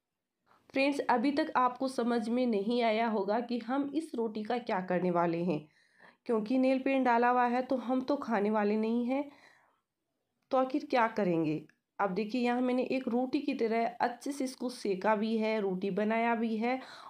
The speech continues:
और जब हम घी लगाते हैं पलोथन में रोटी बनाते इस टाइम, उस टाइम हमने नेल पेंट का इस्तेमाल किया है। आप देखिए, एक प्लेट में मैंने इसको, रोटी को निकाल लिया है, सिक चुकी है अच्छे से। और हम रोटी पे देखिए घी भी लगा रहे हैं।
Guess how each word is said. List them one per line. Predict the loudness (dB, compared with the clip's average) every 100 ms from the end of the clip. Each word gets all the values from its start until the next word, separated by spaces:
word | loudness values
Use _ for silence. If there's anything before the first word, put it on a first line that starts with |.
| -2
और | 0 2
जब | 0 0
हम | 0 -2
घी | -4 -2 2 2 2 0 -8 _ -2
लगाते | 0 2 0 0
हैं | 0 -2
पलोथन | -2 -2 -2 -2 0
में | 2 0
रोटी | -2 -2 -2
बनाते | -2 -2 -2 -6
इस | -6 -4
टाइम, | -2 0 -4 -12 -20 -20 -4
उस | -4 -2
टाइम | 0 2 2
हमने | 0 2 4
नेल | 4 4 2
पेंट | 2 2
का | 2 0
इस्तेमाल | 0 0 2 0
किया | 0 0 0
है। | 0 -2 -6 -16 -20 0
आप | 0 2
देखिए, | -2 0 0
एक | 0 0
प्लेट | 0 0 0
में | 0
मैंने | 2 0
इसको, | -2 -2 0
रोटी | 0 -2 -2
को | 0
निकाल | 0 0 0
लिया | 2 0 0
है, | 0 -2
सिक | -4 -8
चुकी | -6 -8 -2 0
है | 0
अच्छे | -2
से। | -4 -2 0
और | 2 2 0
हम | -2 0
रोटी | 0 -2 -2
पे | -2 -2 -2
देखिए | -4 -4 -4
घी | 0 0
भी | 2 2
लगा | 4 4 4
रहे | 2
हैं। | 2 0